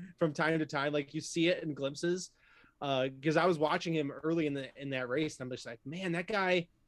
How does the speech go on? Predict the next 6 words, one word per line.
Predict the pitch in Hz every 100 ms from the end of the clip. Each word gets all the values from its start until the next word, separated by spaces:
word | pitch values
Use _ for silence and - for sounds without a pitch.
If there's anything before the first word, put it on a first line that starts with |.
| _ _ _ _ _ _
he's | 175 147
not | 170 240
afraid | - - 190 196 190 165
to | - 170 160 147
be | 170
different | 147 156 - 110